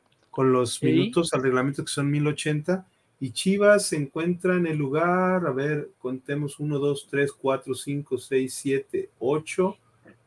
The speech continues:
Speaker 1: nueve, diez, once, doce, en el lugar trece. Tiene
Speaker 2: Trece.
Speaker 1: solamente doscientos veintidós minutos y le hacen falta setecientos setenta y ocho. La, las, puede, pueden tener, em, este, minutos de menores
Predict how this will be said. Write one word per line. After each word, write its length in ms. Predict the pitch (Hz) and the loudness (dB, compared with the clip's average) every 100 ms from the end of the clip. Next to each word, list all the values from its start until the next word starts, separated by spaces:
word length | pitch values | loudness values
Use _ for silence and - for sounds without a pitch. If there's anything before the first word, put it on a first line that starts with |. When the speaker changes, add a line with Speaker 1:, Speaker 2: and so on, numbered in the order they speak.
| _ _ | _ _
Speaker 1:
nueve, 440 | 131 139 147 147 | -2 0 2 2
diez, 340 | 135 151 147 | 2 0 0
once, 340 | 156 147 - 135 | -2 -4 0 0
doce, 300 | 139 156 185 | 2 0 0
en 120 | 175 | 2
el 80 | 135 | 4
lugar 300 | 127 151 - | 6 4 4
trece. 440 | 156 165 - 139 _ _ _ _ _ _ - | 2 2 2 -6 _ _ _ _ _ _ 2
Tiene 180 | 147 | 6
Speaker 2:
Trece. 160 | 170 175 | 8 8
Speaker 1:
solamente 460 | 170 170 170 170 180 | 6 6 4 8 10
doscientos 720 | 156 - 160 165 190 185 170 | 8 6 4 6 6 4 2
veintidós 440 | 156 143 135 147 | 0 2 0 2
minutos 520 | 170 165 160 196 196 | 4 4 6 6 6
y 40 | 156 | 4
le 100 | 139 | 2
hacen 200 | 131 156 | 2 2
falta 320 | - 143 - | 0 0 0
setecientos 520 | 156 - 127 135 135 | -2 -2 -2 0 -2
setenta 380 | 147 - 135 135 | -4 -4 -4 0
y 100 | 135 | 0
ocho. 340 | 170 165 151 - _ _ _ _ _ _ | 0 -2 -6 -6 _ _ _ _ _ _
La, 320 | 139 139 135 - | 2 4 4 4
las, 580 | 139 135 - - - _ _ _ _ _ _ | 2 4 2 0 -2 _ _ _ _ _ _
puede, 380 | 156 175 190 190 | 8 10 10 8
pueden 340 | 165 170 196 | 4 6 6
tener, 420 | 180 160 180 196 - | 6 4 2 2 -6
em, 300 | 160 156 139 | -2 0 0
este, 560 | - 131 127 113 - 135 | -2 0 0 -4 -4 -2
minutos 640 | 127 135 160 165 214 - - | 0 0 2 4 4 2 -2
de 80 | 139 | 0
menores 680 | 135 143 160 214 240 - | 2 2 2 2 0 -10